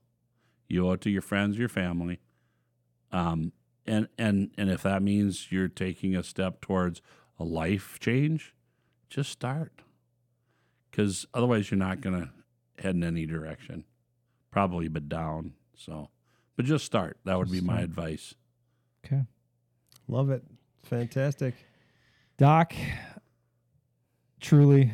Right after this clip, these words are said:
Speaker 2: I mean, we haven't met before, but, um, man, I was just really, really in awe of, of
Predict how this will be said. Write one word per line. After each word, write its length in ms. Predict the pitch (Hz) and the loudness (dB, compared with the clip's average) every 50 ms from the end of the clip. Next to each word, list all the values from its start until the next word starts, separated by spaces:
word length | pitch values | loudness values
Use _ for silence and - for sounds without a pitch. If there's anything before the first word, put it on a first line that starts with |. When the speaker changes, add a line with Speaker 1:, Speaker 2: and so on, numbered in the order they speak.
| 120 | 2
Speaker 2:
I 40 | 131 | 2
mean, 200 | 123 123 120 120 | 4 6 6 8
we 120 | 123 127 | 8 8
haven't 240 | 127 127 123 123 123 | 8 8 6 4 2
met 220 | 127 123 123 - - | 2 0 0 0 -2
before, 400 | 123 - - - 123 120 120 120 | -10 -8 -2 2 2 4 4 2
but, 260 | 113 117 117 113 110 - - - | 4 2 2 2 2 -2 -6 -6
um, 400 | - 123 113 110 110 107 107 101 - - - - - - _ _ _ _ _ _ _ _ _ _ - | -2 -2 0 2 0 0 0 -2 -4 -8 -18 -20 -20 -20 _ _ _ _ _ _ _ _ _ _ -2
man, 260 | - 117 113 113 113 | 2 4 4 4 4
I 80 | 110 110 | 4 4
was 200 | 110 104 - - | 2 2 0 -4
just 360 | - 131 120 - - - - _ _ _ _ - | -2 -2 -2 -2 -4 -10 -14 _ _ _ _ -6
really, 460 | 131 113 113 113 120 120 120 120 113 | -4 -2 2 4 6 6 6 6 6
really 580 | 110 113 113 113 113 113 110 110 107 101 104 - - _ _ _ _ _ _ | 4 4 4 4 4 4 2 2 2 0 -2 -6 -16 _ _ _ _ _ _
in 140 | - 123 110 | 0 0 2
awe 360 | 117 - 110 107 110 110 104 - - _ - | 2 0 -2 -4 -2 -4 -6 -8 -10 _ -12
of, 300 | - - 123 113 107 104 - - - - | -6 -4 -2 -2 -2 -4 -8 -14 -12 -6
of 220 | - 120 107 104 | -4 -4 -4 -4